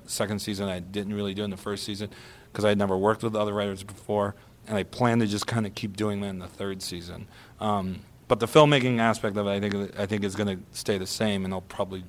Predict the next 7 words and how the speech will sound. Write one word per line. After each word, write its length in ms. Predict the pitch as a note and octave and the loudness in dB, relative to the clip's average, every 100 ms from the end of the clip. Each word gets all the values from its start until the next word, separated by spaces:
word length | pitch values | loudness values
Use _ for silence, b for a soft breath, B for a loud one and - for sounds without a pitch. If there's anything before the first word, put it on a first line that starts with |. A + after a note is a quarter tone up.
| - | -8
you 100 | A2 | -6
know, 120 | F#2 F#2 - - - - | -4 -6 -12 -20 -20 -10
continue 340 | - C#3+ G2+ F#2 | -6 -2 -2 0
directing 340 | F#2 F#2 F#2+ | 0 0 -2
all 120 | F2+ | -4
the 80 | F2+ | -4
episodes. 560 | G2 - - - - | -6 -6 -10 -12 -14